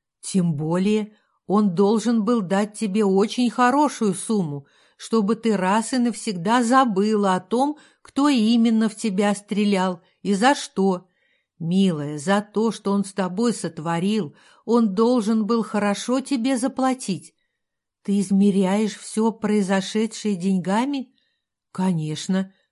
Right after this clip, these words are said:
А чем, по-твоему, это еще можно измерить? Но ведь я с ним спала. Я почувствовала, как у меня окончательно задрожал голос.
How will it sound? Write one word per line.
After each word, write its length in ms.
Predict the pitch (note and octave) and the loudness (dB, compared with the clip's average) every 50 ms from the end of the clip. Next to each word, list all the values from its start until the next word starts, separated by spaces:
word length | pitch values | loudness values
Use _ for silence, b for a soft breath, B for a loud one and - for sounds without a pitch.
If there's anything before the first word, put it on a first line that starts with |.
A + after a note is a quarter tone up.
| b b | b b
А 160 | - F#3+ G3+ | -2 -2 0
чем, 380 | G3+ - - G3 E3+ F3 F3+ | 0 -2 -2 -2 -2 -2 -2
по-твоему, 680 | E3 G3+ G3+ G3+ G3+ G#3 G3+ A#3 A#3 A#3 A3+ G#3+ A3 A3+ | -2 -2 -2 -2 -2 -2 0 0 2 2 2 2 2 2
это 220 | A3 A3+ A3 - | 0 0 0 -2
еще 300 | A#3+ A3 G3 - - A#3+ | -2 -2 -2 -2 -2 0
можно 440 | A3 G#3+ A3+ A3 A3 F3+ G#3+ A3 A3 | 0 2 2 2 0 2 0 2 2
измерить? 600 | G#3+ F#3+ G#3 G#3 G#3+ G#3+ G3+ G3 G3 G3 - - _ _ _ _ _ _ _ _ _ _ | 2 2 2 2 2 2 0 0 -2 -6 -8 -18 _ _ _ _ _ _ _ _ _ _
Но 160 | - E3+ F#3+ | -6 -4 -2
ведь 320 | F#3 D#3 F#3 F3+ - - - | -2 -2 -4 -6 -8 -8 -10
я 240 | D#3+ F3 F3+ F#3+ G3 | -6 -4 -2 -2 -2
с 140 | G3 - | -2 -2
ним 260 | - F#3+ G3 G#3+ G#3+ G3+ | 0 2 2 2 0 -2
спала. 680 | - - - A3+ A3+ A#3 A#3+ B3 B3+ B3 A3 D#3 - b b b b b b b b b _ _ | -6 -6 -4 -2 0 0 0 0 0 0 0 -2 -4 b b b b b b b b b _ _
Я 220 | - C3+ E3+ F3 | -10 -6 -6 -6
почувствовала, 1120 | E3+ E3+ F3 E3 E3+ - - - A3 B3 C4+ C4 _ - F#3 F3+ D#3+ D#3 D#3+ D3+ D3 C#3+ b b b b b b | -4 -4 -6 -6 -6 -6 -6 -6 -4 -4 -4 -6 _ -8 -8 -8 -6 -6 -8 -10 -10 -14 b b b b b b
как 240 | - F#3 F3+ - | -8 -8 -6 -2
у 80 | - F#3+ | 0 0
меня 360 | F#3+ F#3+ F#3+ F#3+ G3+ G#3 G#3 | 2 2 2 2 2 2 0
окончательно 960 | G3+ G3+ F#3 F3 F3 E3+ E3+ - G3 F#3 G3+ G#3 G#3 - A3 G3+ F#3+ G3 G3+ F#3 | -2 -2 -4 -6 -6 -6 -6 -4 -2 0 0 0 -2 -2 -2 -2 -2 -2 -4 -4
задрожал 720 | E3+ F#3 F3 D3 E3 D#3+ E3+ E3+ D#3+ D3 F3 E3+ F3 F3 | -4 -4 -4 -4 -4 -4 -4 -4 -4 -4 -4 -4 -4 -6
голос. 500 | D#3 C#3+ E3 D#3+ D#3 D3 C#3+ C#3+ - - | -8 -8 -6 -6 -6 -6 -8 -10 -14 -20